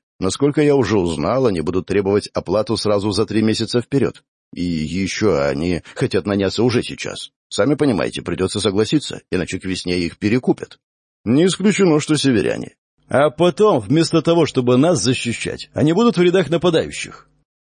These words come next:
Хорошо, заключайте сделку. Скажите им, что всё оплатим в Скалистом берегу. Не хватало вляпаться в их мошеннические игры. А чтобы потом не посмели сбежать,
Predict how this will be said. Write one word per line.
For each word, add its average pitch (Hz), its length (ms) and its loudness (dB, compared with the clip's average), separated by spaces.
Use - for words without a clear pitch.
Хорошо, 127 680 0
заключайте 107 640 0
сделку. 58 600 -10
Скажите 131 480 0
им, 127 120 4
что 107 200 -2
всё - 180 0
оплатим 117 520 0
в 101 60 -2
Скалистом 87 460 -2
берегу. 73 460 -6
Не 87 120 0
хватало 113 360 0
вляпаться 85 440 -2
в 73 100 -2
их 110 100 -4
мошеннические 87 640 -2
игры. 55 400 -8
А 76 220 -2
чтобы 104 280 0
потом 110 300 0
не 98 60 0
посмели 98 400 0
сбежать, 101 520 -2